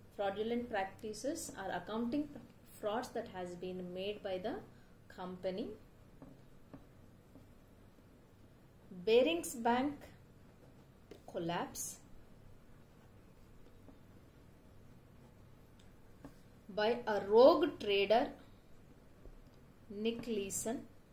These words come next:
and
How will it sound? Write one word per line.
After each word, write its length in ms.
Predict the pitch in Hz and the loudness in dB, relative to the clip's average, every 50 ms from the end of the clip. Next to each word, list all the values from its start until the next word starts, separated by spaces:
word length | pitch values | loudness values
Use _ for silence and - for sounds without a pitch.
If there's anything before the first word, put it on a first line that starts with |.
| - - - - - - - - - - - - - - - - - - - - - - - - - - - - - - - - - - - - - - - - - - - | -20 -20 -20 -20 -20 -20 -20 -20 -20 -20 -20 -20 -20 -20 -20 -20 -20 -20 -20 -20 -20 -20 -20 -20 -20 -20 -20 -20 -20 -20 -20 -14 -14 -12 -12 -12 -16 -20 -20 -20 -20 -14 -8
and 240 | 175 165 156 151 | -6 -4 -4 -4